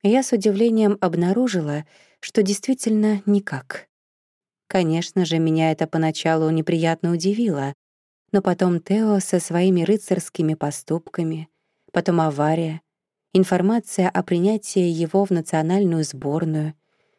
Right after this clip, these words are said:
разговор отцом и встреча с матерью просто стерлась из памяти. Мой мозг просто отсортировал актуальную информацию,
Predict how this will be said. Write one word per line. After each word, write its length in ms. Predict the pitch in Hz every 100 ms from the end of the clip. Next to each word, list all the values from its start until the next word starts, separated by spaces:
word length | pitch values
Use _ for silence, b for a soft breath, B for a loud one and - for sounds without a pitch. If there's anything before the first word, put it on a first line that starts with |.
| _
разговор 500 | 185 160 170 165 170
отцом 480 | 156 - - 190 196 - _ _ _ _ _
и 80 | 202
встреча 400 | 196 - 262 240
с 140 | 208 240
матерью 420 | 240 - 196 196
просто 420 | - 220 - 208
стерлась 680 | 190 - 220 208 202 196 -
из 160 | 190
памяти. 600 | - 170 143 135 - 151 - _ _ _ _ _ _ _
Мой 160 | 196 190
мозг 340 | 175 170 -
просто 380 | - 180 175 -
отсортировал 720 | 165 - 170 - 175 180 208 165
актуальную 580 | - - 175 165 156
информацию, 800 | 156 - 156 160 214 - - 247